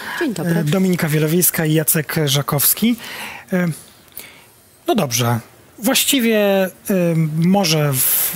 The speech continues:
Speaker 2: listopadzie, a pewnie raczej w grudniu, może na początku, a może w połowie miesiąca powstanie ten rząd, e, e, dzisiejszej czy wczorajszej jeszcze opozycji. Sejm zacznie działać, jest większość.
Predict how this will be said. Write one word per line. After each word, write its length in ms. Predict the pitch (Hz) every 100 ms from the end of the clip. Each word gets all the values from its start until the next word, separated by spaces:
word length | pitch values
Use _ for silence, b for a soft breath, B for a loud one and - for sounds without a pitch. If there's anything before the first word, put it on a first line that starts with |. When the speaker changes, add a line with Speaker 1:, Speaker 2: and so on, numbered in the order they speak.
| 151
Speaker 2:
listopadzie, 680 | 135 135 185 233 226 196 175
a 100 | 151
pewnie 400 | 151 139 139 131
raczej 340 | 135 - 139
w 140 | 127 123
grudniu, 580 | 156 233 196 190 165 147
może 220 | 147 151
na 80 | 147
początku, 460 | 180 240 240 -
a 100 | 156
może 340 | 151 147 143 131
w 100 | -
połowie 320 | 175 220 190
miesiąca 400 | 170 185 170 190
powstanie 540 | 233 - 240 165 131
ten 280 | 123 131 131
rząd, 420 | 135 147 147 -
e, 220 | 160 139 131 B B B B -
e, 320 | 156 143 143 - B B B - 175
dzisiejszej 800 | 160 139 160 202 190 180 180
czy 100 | -
wczorajszej 560 | 165 196 175 180 185 165
jeszcze 540 | 165 - - 156 151 151
opozycji. 680 | 170 175 135 110 - - 107 - B B -
Sejm 460 | - 220 262 254 208 185
zacznie 320 | 196 - 165
działać, 640 | 143 135 175 214 - - 156 -
jest 580 | 160 156 170 - - 170 156 151
większość. 1000 | 143 147 117 - 165 165 - - -